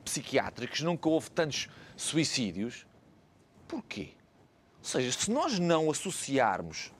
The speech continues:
a inoculação a isto, epá, eu vou dizer um termo forte, somos idiotas. Somos idiotas. Portanto, nós temos que associar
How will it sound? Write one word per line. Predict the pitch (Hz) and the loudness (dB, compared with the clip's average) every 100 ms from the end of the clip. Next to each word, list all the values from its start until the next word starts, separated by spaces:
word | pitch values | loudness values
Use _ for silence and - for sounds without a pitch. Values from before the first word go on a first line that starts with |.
| - - | -20 -4
a | - | 2
inoculação | 147 165 240 - 151 139 - 117 85 85 - - - - - | 2 4 2 2 0 0 0 -2 -4 -8 -16 -20 -20 -20 -4
a | 160 | 0
isto, | 143 92 - - 139 - - - - - - | 2 0 -4 -6 -12 -16 -20 -20 -20 -20 -10
epá, | 160 - - - _ _ - - | -4 -2 -4 -6 _ _ -14 -2
eu | 139 | 2
vou | 165 | 4
dizer | 143 | 4
um | 147 | 2
termo | 143 135 | 0 -2
forte, | - 117 90 85 - - - | -4 -2 -2 -4 -16 -20 -8
somos | - - 131 | -2 0 0
idiotas. | 101 82 - - - - - _ _ _ _ _ _ _ _ _ _ _ - | 0 -2 -8 -12 -16 -18 -20 _ _ _ _ _ _ _ _ _ _ _ -10
Somos | - 240 156 | -2 0 2
idiotas. | 151 165 - - - - _ - - | 2 2 0 -4 -16 -20 _ -20 -8
Portanto, | 165 160 | -6 2
nós | 285 269 | 2 4
temos | 196 156 | 2 2
que | 196 | 0
associar | - 226 - 175 151 | 0 0 2 4 4